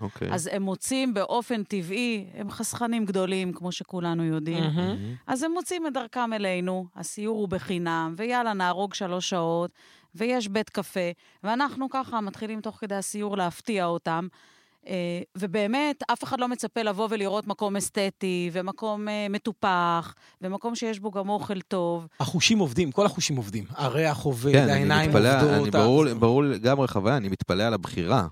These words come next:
Speaker 1: אני ש-, ש-
Speaker 3: אז זה תרגילים
Speaker 2: 아,
Speaker 3: בשיווק, ו-,
Speaker 2: בשום-
Speaker 3: להבין את הש-, להבין את
Speaker 2: נכון.
Speaker 3: השוק.
Speaker 2: אני רק אגיד משהו על הסיור הזה. בשום שלב הסיור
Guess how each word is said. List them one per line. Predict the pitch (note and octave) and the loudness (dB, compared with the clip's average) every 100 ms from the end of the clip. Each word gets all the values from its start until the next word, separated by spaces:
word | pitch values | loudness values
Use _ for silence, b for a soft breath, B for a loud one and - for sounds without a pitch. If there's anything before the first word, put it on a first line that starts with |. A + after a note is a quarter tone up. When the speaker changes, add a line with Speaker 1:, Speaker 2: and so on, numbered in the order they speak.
| - | -4
Speaker 1:
אני | F2+ F2 F2 | -4 -2 -2
ש-, | - - | -6 -10
ש- | - - _ - | -10 -10 _ -14
Speaker 3:
אז | F3 | -12
זה | C4 G#4 D5+ C5+ - | -10 -12 -14 -8 -2
תרגילים | F3+ D#3+ G#3+ D#4 F4 | 0 0 0 0 0
Speaker 2:
아, | |
Speaker 3:
בשיווק, | C#4 - D#3+ C3+ B2+ A#2+ C#3+ | 0 0 -2 -2 -4 -6 -10
ו-, | C3+ D#3 E3+ F3 F#3+ F#3+ F#3 _ - | -6 -4 -4 -6 -8 -10 -14 _ -12
Speaker 2:
בשום- | F3+ | 0
Speaker 3:
להבין | D#3 D3 D#4 | 2 4 2
את | D4 | 2
הש-, | - D4 | 2 0
להבין | C4+ G3+ F3+ A#3+ | 2 2 2 0
את | |
Speaker 2:
נכון. | A#3+ - | 0 2
Speaker 3:
השוק. | F#3 E3 - F#3+ | 0 -2 -16 -10
Speaker 2:
אני | G3 | -4
רק | B3 C4+ | -4 -2
אגיד | C4+ B3+ | -4 -2
משהו | B3+ C4 | -2 -2
על | G3 | -4
הסיור | F3+ A#3 B3+ B3+ | -4 -6 -6 -6
הזה. | F3+ | -6
בשום | F3 - C4 | -8 -6 -6
שלב | B3+ B3 G#3+ | -4 -2 -2
הסיור | F#3+ - G#3 A#3 A#3+ | -4 -4 -2 -2 -4